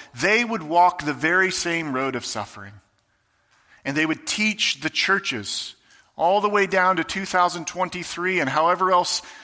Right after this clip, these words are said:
however long the Lord tarries, they would teach the churches that the Christian life is a life marked by the suffering of the Christ. I want you to notice a few things.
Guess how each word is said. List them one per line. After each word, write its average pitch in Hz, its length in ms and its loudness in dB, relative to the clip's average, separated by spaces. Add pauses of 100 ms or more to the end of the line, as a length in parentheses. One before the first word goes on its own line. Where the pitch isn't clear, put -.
(140)
however 180 460 2
long 185 320 2
the 160 80 0
Lord 170 320 2
tarries, 156 420 2
they 160 120 2
would 147 220 -2
teach - 500 -4 (200)
the 160 100 -6
churches 170 560 -2
that 165 120 -4
the 127 80 -4
Christian 202 720 -4
life 143 420 2
is 175 360 2
a 165 220 0
life 139 440 0
marked 127 460 -2
by 117 240 0
the 110 120 -8
suffering 110 720 -4 (220)
of 107 240 -4
the 113 80 -6
Christ. - 580 -16 (3250)
I 123 40 -4
want 165 180 0
you 185 60 -2
to 156 80 -2
notice 143 520 0 (220)
a 123 60 -2
few 160 240 -2
things. 101 600 -10